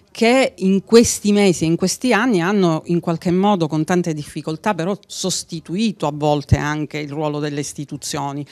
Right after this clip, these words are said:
Eh, per cui da una parte mi tolgono, ci tolgono i locali, dall'altra i servizi sociali ci chiamano per assegnarci casi, per, eh, ragazzi, per ascoltare, per consulenze legali, per consulenze psicologiche.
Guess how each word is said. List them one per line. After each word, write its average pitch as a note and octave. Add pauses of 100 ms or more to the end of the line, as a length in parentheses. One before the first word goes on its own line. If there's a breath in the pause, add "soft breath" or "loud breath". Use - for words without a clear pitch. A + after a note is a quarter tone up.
(400 loud breath)
Eh, A#2
per -
cui F#3+
da D#3
una D#3+
parte A#3
mi F3
tolgono, E3
ci -
tolgono E3
i D3+
locali, D3
dall'altra A#3
i F3
servizi E3
sociali G#3+
ci -
chiamano F#3+ (320 loud breath)
per F#3
assegnarci D#3
casi, G#3
per, D#3
eh, C#3+
ragazzi, D3+
per D#3
ascoltare, D3+
per -
consulenze D3+
legali, E3+
per D3
consulenze D3
psicologiche. D3